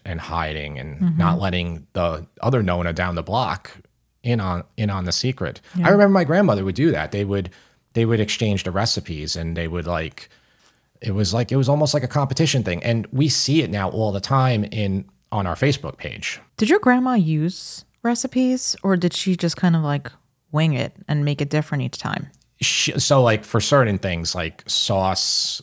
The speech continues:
Speaker 1: when I'm talking about sauce here, I'm talking about Sunday sauce, or what she would call Sunday gravy,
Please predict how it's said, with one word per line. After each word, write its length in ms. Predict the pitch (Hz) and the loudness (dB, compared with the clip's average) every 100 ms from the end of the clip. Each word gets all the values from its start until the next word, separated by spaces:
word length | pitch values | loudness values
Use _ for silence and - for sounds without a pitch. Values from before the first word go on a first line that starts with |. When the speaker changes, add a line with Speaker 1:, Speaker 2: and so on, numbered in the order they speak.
| - | -2
Speaker 1:
when 120 | 165 | 0
I'm 60 | 175 | 2
talking 200 | 180 156 | 2 2
about 180 | 120 - | 2 2
sauce 320 | - - - | 0 0 0
here, 140 | 117 | -2
I'm 80 | 104 | -2
talking 260 | - 98 98 | -2 -2 -2
about 180 | 87 | -4
Sunday 680 | - - 107 95 95 92 90 - | -2 0 2 2 2 0 -2 -6
sauce, 400 | - - - - | -4 -2 -4 -4
or 220 | 104 87 - | 0 0 0
what 140 | 104 | -2
she 140 | - 92 | -2 -4
would 100 | 80 | -4
call 160 | 95 | -4
Sunday 360 | 80 92 82 80 | -2 -4 -2 -4
gravy, 460 | 87 82 78 69 | -2 -2 -2 -8